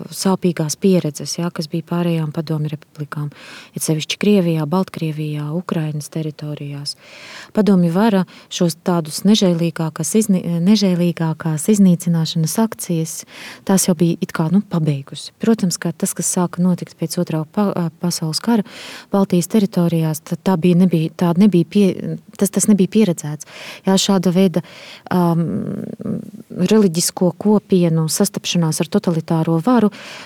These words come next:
viņa, viņa nebija tik, tik, nu, pirms tam tik ļoti lielā mērā pieredzēta. Arī Otrā pasaules kara laikā, nacistu okupācijas laikā. Jā, tātad, ja kāds nepārkāpa tur to noteikto aizliegumu robežu, jā, tātad,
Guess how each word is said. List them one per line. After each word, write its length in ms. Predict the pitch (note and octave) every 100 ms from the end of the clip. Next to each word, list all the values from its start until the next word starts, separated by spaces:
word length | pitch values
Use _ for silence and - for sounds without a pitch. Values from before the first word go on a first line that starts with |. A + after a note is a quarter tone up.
| -
viņa, 340 | G#3+ G#3 G3 F3+
viņa 220 | F3+ G3 F#3+
nebija 280 | G3+ G3+
tik, 320 | F#3+ F#3+ - - -
tik, 240 | G3 - _ -
nu, 240 | G3 G3 E3+ _
pirms 220 | - F#3+ -
tam 140 | G#3+
tik 180 | F#3+ -
ļoti 240 | G3+ G3
lielā 240 | F#3 G3 F#3
mērā 300 | G3 G3 F3
pieredzēta. 560 | - B3 E3+ E3 D#3 -
Arī 220 | G3 F3+
Otrā 260 | G3 F#3
pasaules 380 | F3 F#3 F3 E3
kara 220 | - B3 G#3
laikā, 380 | F3+ E3 E3 E3
nacistu 420 | A3 - - F#3
okupācijas 720 | F3 F3 D#3+ D#3 - D#3 -
laikā. 360 | D#3 D3+ E3 D#3+ - - - - -
Jā, 120 | G#3
tātad, 360 | G3 G3+ E3 -
ja 160 | F3
kāds 400 | - G#3 G3 -
nepārkāpa 800 | G3 G#3+ F3+ E3+ - E3 D#3+ E3+
tur 240 | D3+ D#3 -
to 160 | - D#3 D#3 D3
noteikto 640 | D3+ E3+ F#3 E3 D#3 E3+ E3
aizliegumu 560 | F3+ E3 D#3+ D#3+ D#3+
robežu, 500 | A#3+ C#4+ F3 E3 E3
jā, 140 | F#3+ G#3+
tātad, 340 | F3+ E3+ E3